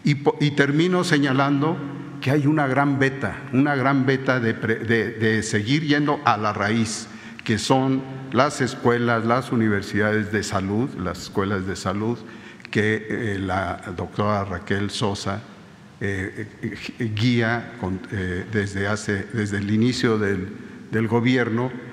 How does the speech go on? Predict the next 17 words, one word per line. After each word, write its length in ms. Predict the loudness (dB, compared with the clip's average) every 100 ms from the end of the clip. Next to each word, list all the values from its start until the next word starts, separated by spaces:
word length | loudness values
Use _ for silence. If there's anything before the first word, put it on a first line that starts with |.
| -16 -16 -18 0
con 240 | 2 4 2
las 440 | 2 2 0 -4 -4
escuelas 520 | -2 2 4 4 0
Benito 400 | 2 2 2 0
Juárez 540 | 2 2 2 0 0
y 80 | -2
que 120 | 2
están 300 | 2 2 2
actualmente 680 | 2 2 2 2 2 2 0
ya 680 | 4 4 2 -2 -8 -12 -12 0
generando 640 | 2 4 4 4 4 2
est-, 160 | 0 0
eh, 520 | 2 2 -2 -4 -2
la 320 | 0 0 0
preparación 680 | -2 0 0 0 0 2 2
de 80 | 0
estudiantes 960 | 0 0 2 2 2 0 -2 -2 -8